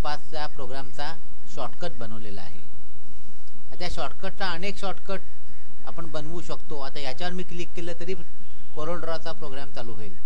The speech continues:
पुन्हा मी याला गेलो आणि प्रॉपर्टीजमध्ये गेलो आणि प्रॉपर्टीजमध्ये जाऊन याकडे शॉर्टकट कीजच्या इकडे आलो आणि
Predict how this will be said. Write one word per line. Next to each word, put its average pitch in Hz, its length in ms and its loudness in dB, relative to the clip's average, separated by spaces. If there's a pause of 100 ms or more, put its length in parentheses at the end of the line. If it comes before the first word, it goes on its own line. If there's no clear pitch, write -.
(540)
पुन्हा 160 220 0
मी 190 160 0
याला 170 240 0
गेलो 135 340 0
आणि 147 280 0
प्रॉपर्टीजमध्ये 147 840 0
गेलो 113 340 2 (460)
आणि 143 160 0
प्रॉपर्टीजमध्ये 165 840 0
जाऊन 143 360 0 (520)
याकडे 151 260 0
शॉर्टकट 147 440 0 (100)
कीजच्या 170 280 0
इकडे 143 200 0
आलो 113 280 0 (560)
आणि 160 320 0